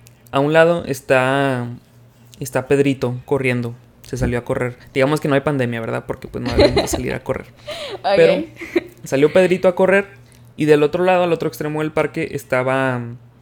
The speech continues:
Speaker 1: no sé, estaba Panchita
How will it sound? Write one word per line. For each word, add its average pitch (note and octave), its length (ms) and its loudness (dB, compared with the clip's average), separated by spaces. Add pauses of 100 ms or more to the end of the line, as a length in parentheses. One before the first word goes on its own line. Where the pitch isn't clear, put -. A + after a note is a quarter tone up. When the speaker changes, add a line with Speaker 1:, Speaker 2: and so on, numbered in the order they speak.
(1000)
Speaker 1:
no C3 180 -10
sé, B2+ 320 -6
estaba B2 640 -8 (520)
Panchita B2+ 460 -8